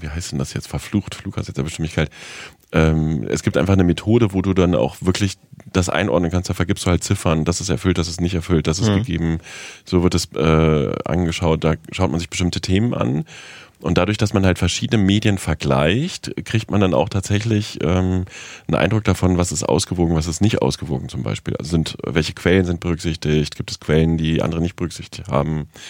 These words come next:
Speaker 1: wie transparent ist die Quellenlage gemacht.
Speaker 2: Mhm. Ich hab's, ich hab's gefunden, zwanzigtausend journalistische Beiträge von vierundsechzig
Speaker 1: Ja,
Speaker 2: Medien,
Speaker 1: sowas,
Speaker 2: Zeitung,
Speaker 1: genau.
Speaker 2: Radiostationen, Fernsehprogramme und Online-Angebote.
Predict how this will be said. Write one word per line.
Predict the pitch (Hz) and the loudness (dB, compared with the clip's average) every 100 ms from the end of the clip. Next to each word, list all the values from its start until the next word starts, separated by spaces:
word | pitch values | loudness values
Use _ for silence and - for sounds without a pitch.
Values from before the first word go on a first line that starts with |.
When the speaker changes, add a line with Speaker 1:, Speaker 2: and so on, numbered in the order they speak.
| - - - | -16 -16 -4
Speaker 1:
wie | 95 | 0
transparent | - 90 - 85 92 87 | 2 2 2 2 2 0
ist | - | -6
die | |
Quellenlage | - 82 80 71 73 80 | 0 2 4 2 0 -4
gemacht. | 69 62 - - | -6 -8 -10 -4
Speaker 2:
Mhm. | 107 98 - - - - | -2 -2 -6 -14 -16 -4
Ich | |
hab's, | 117 - | -4 0
ich | 113 | 0
hab's | 127 | 0
gefunden, | - 117 120 | 0 0 0
zwanzigtausend | - 92 123 123 104 107 107 | 0 0 0 0 2 2 0
journalistische | 101 92 104 - - | 2 2 2 -2 0
Beiträge | - 85 - 95 | 0 0 0 -4
von | 92 92 | -4 -6
vierundsechzig | - 92 87 82 - - | 0 0 0 -2 -4 -8
Speaker 1:
Ja, | 95 | -2
Speaker 2:
Medien, | 92 92 80 | 0 0 0
Speaker 1:
sowas, | 69 | -2
Speaker 2:
Zeitung, | - 87 80 | 0 2 2
Speaker 1:
genau. | 90 | 2
Speaker 2:
Radiostationen, | 85 101 104 98 - 98 | 0 0 -2 -2 -2 -2
Fernsehprogramme | 90 101 123 - 98 104 104 | 0 -2 -2 -4 0 0 0
und | - 117 | 0 0
Online-Angebote. | 80 85 78 67 - - - | 0 0 0 -2 -6 -10 -12